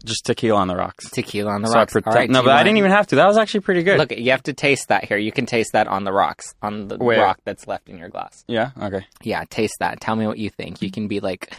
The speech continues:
Speaker 1: 'Cause you said
Speaker 2: "O J,
Speaker 1: there's,
Speaker 2: it's
Speaker 1: there's
Speaker 2: Rosa
Speaker 1: rosé.
Speaker 2: tequila." Yeah.
Speaker 1: Like that? All
Speaker 2: It's
Speaker 1: right.
Speaker 2: like the
Speaker 1: Let me
Speaker 2: fir-,
Speaker 1: just
Speaker 2: it's the only.
Speaker 1: All right.
Speaker 2: <laughs> Okay. Um, so tequila on the rocks. I like
Speaker 1: Yeah.
Speaker 2: that.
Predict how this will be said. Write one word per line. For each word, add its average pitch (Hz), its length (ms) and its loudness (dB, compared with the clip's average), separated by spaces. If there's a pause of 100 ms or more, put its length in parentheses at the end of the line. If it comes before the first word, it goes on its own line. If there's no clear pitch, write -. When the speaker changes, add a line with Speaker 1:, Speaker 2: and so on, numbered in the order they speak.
Speaker 1:
'Cause 110 160 -4
you 113 100 6
said 117 160 4
Speaker 2:
"O - 40 4
J, 95 60 2
Speaker 1:
there's, 110 180 2
Speaker 2:
it's 98 80 -12
Speaker 1:
there's 107 280 2
Speaker 2:
Rosa 104 380 4
Speaker 1:
rosé. 101 100 4
Speaker 2:
tequila." 104 480 0
Yeah. 120 280 0 (520)
Speaker 1:
Like 101 140 -4
that? 101 240 -2 (100)
All 98 80 -6
Speaker 2:
It's 95 60 -4
Speaker 1:
right. 92 80 -4
Speaker 2:
like 113 180 -2
the - 100 -4 (140)
Speaker 1:
Let 120 80 4
me 113 80 6
Speaker 2:
fir-, 117 80 4
Speaker 1:
just 95 120 -2
Speaker 2:
it's - 140 -6
the 135 120 -2
only. 110 380 0
Speaker 1:
All - 40 -2 (200)
right. 208 160 0 (220)
Speaker 2:
<laughs> - 220 -14
Okay. 135 280 -4 (680)
Um, 131 560 4
so 120 400 4
tequila 131 380 0
on 156 80 2
the 156 80 2
rocks. 110 240 2
I 139 100 2
like 160 260 0
Speaker 1:
Yeah. - 60 -8
Speaker 2:
that. 85 220 0